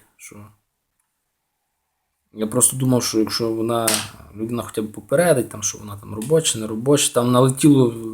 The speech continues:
всіх, кому не лені, жук і жаба, почали там, е, торги влаштовувати, і, скажімо так, е,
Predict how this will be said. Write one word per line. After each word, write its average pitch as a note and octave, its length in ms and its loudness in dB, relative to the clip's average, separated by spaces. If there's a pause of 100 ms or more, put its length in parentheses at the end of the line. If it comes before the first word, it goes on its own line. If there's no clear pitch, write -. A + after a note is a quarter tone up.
всіх, - 380 0
кому A#2+ 160 -4
не A#2 80 0
лені, B2+ 340 6
жук A2+ 240 -4
і - 20 -2
жаба, C3+ 360 4
почали A2 420 -2
там, G#2+ 320 -10 (1500)
е, G#2+ 160 -18
торги B2 260 4
влаштовувати, B2 1120 6
і, A2 480 4 (1500)
скажімо A2+ 380 -2
так, A2 420 2
е, G#2 320 -6